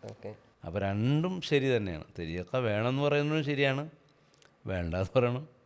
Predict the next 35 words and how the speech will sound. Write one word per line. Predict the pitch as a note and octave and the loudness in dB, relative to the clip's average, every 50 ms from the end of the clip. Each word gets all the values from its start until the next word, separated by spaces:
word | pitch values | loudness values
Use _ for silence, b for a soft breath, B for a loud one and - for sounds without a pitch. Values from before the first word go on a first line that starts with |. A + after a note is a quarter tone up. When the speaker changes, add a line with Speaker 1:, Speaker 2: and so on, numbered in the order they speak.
| b b b b b b b b b _ _ - - | b b b b b b b b b _ _ -16 -12
Speaker 1:
ശരിയാണ്. | - - B2 G2 G2 | -6 -2 0 0 2
Speaker 2:
ശരിയെന്നാണ് | A2+ A2+ A2 G#2 G#2 G#2 G2+ | 2 2 2 2 2 2 2
എൻ്റെ | G#2 F#2+ F2+ F#2+ A#2+ | 0 0 -2 -2 -2
പക്ഷം. | C3 A#2+ G#2+ - - - - - - _ - - | -2 -2 -4 -6 -8 -14 -16 -16 -20 _ -10 -10
Speaker 1:
ഓക്കെ. | G2+ G2 - - A2+ C3 - - - G#2 | -10 -10 -12 -16 -20 -20 -20 -20 -18 -18
ഉം, | G#2 - | -18 -18
ഉം. | G#2+ G2+ - F3 F3 - - - | -16 -18 -18 -18 -18 -16 -12 -8
Speaker 2:
ഏ? | F#2+ G#2 G#2 - - - - - - - F2+ | -4 -4 -4 -4 -6 -12 -16 -18 -14 -10 -6
വഴിയില്ലാണ്ട് | E2+ F2+ G2 A2 A#2 A#2 A2+ A2+ A2+ A2+ | -4 -4 -2 -2 0 0 0 0 0 -2
ഒരു | A2 G#2+ G#2+ | -4 -4 -6
സ്ഥലത്തേക്ക് | G2 A#2 A2+ G#2+ F#2+ - G2+ G2+ | -4 -6 -6 -6 -6 -6 -6 -6
എത്തുമോ? | F#2+ - - - - - - - | -6 -8 -8 -12 -14 -14 -12 -8
Speaker 1:
എത്തില്ല. | C3 A2 - - G#2+ G2+ G2+ G2+ | -8 -8 -6 -6 -8 -8 -6 -6
Speaker 2:
അപ്പൊ | G2+ G#2 | -6 -6
തരീഖ | F#2+ G2+ F#2 - - | -4 -6 -6 -4 -4
വേണം. | G#2+ G2 E2+ E2+ F2 - - - _ _ _ _ b b b b b b b b G2+ | -4 -4 -4 -6 -8 -10 -12 -16 _ _ _ _ b b b b b b b b -2
വഴിയിൽ | F#2+ G2 G2 A2+ A#2+ C3 | -2 0 0 2 2 2
തന്നെ | C3+ C#3 C#3 | 4 4 4
Speaker 1:
എന്നും | C3 B2+ | 4 4
Speaker 2:
കൂടിയാൽ, | C3 C#3+ C3+ | 4 4 6
Speaker 1:
പറഞ്ഞ് | - D3 D3 D3+ | 6 6 6 6
വഴിയിൽ | D3+ C#3+ B2+ B2 B2+ C3+ D3 | 6 6 4 4 4 2 2
തന്നെ | C#3 C3+ C3+ | 2 2 0
കൂടാൻ | B2+ A#2+ A2+ A2 A2+ | 0 0 0 2 2
Speaker 2:
വഴിയിൽ | A2+ A#2+ B2 C3+ C#3+ | 4 4 4 4 4
തന്നെ | C#3+ D3 D3 | 4 4 4
Speaker 1:
പാടില്ല. | C3+ C#3 C#3+ | 2 2 0
Speaker 2:
കൂടിയാൽ | C#3 C3+ C#3 C#3 C#3+ C#3+ C#3+ C3+ | 2 2 2 2 2 0 -2 -2
വഴി | C3+ C#3+ C3 C3 C3+ C3 B2+ | 0 2 2 2 2 0 0
ലക്ഷ്യത്തിലേക്ക് | B2 B2 A#2 - C3 A#2 A#2+ A2+ A#2 G#2 A2 | 0 -2 0 0 -2 -2 0 0 0 0 -2
എത്തുമോ? | G2+ E2+ - E2+ D#2+ | -2 -4 -4 -8 -10
Speaker 1:
ഇല്ല, | D#2 - - - - _ _ _ _ _ - | -12 -14 -18 -20 -20 _ _ _ _ _ -10
ഇല്ല. | A2 G2+ G2 F#2+ | -8 -8 -10 -12
Speaker 2:
അല്ല, | - - - - - F#2+ | -16 -18 -18 -14 -10 -8
അതും | D#2+ D2 D2 D2+ G#2 B2 C#3+ - | -8 -6 -6 -6 -6 -6 -6 -8